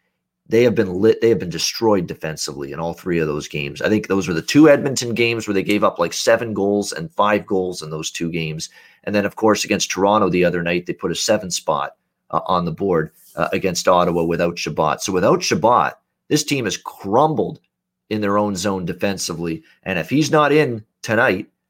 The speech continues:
that's gonna have me looking at Montreal team total, uh, over in this one. That's my lean right now, regardless of whether he suits up, but it'll absolutely be added to the card, and it absolutely will be a bet if he's not,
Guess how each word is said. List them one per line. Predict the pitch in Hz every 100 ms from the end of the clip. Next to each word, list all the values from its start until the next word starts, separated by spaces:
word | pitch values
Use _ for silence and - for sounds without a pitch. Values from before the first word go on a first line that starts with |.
| _ -
that's | 110 -
gonna | 143 117
have | 110 107
me | 117
looking | 110 107 101
at | 90
Montreal | 104 104 101 98 90
team | - 95
total, | 85 90 90 76 - _ _
uh, | 78 -
over | 82 98 82 78
in | 78
this | 80 -
one. | 85 78 - _ _
That's | 135 147
my | 220 214
lean | 143 151 180
right | 131 127
now, | 101 101 135 165 _ _ _
regardless | 101 110 120 135 131 127
of | 107
whether | 120 117
he | 110
suits | - 123 113 -
up, | 110 - _
but | - 107
it'll | 101 90 -
absolutely | 147 135 - 117 113 82 92 90 _ _ -
be | 104
added | 113 131 139
to | 131
the | 113
card, | - 107 104 104 - _ -
and | 82
it |
absolutely | 101 120 - 117 110 101
will | 101 104
be | 92
a | 90
bet | 85 87
if | 82
he's | 98 101
not, | 92 90